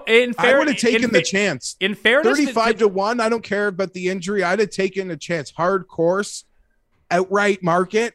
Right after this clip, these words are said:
Speaker 2: I'd have, I was in, I, I, I might still be in. I might still be in.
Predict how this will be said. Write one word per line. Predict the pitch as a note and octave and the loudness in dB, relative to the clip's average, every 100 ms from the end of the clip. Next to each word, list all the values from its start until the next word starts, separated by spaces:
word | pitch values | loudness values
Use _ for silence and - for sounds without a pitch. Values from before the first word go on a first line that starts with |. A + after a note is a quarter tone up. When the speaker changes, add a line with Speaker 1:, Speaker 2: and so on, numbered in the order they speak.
| - | -8
Speaker 2:
I'd | D#3+ G#3+ | -2 -2
have, | F3+ E3+ | -2 -4
I | D3 E3+ | -4 -4
was | F3 F#3 C#3+ | -4 -8 -8
in, | F3 | -8
I, | D3 D#3 - | -8 -10 -6
I, | B3 - | -6 -4
I | G#3+ | -2
might | B3 A#3+ | -2 -4
still | - E3 C#3 A2+ | -4 -4 -4 -8
be | - A2+ | -10 -10
in. | F#2 D#2 _ - | -10 -16 _ -4
I | E3 | 0
might | F#3 | 0
still | - D3+ | 0 -2
be | A2+ E2+ | -2 -8
in. | C2+ | -14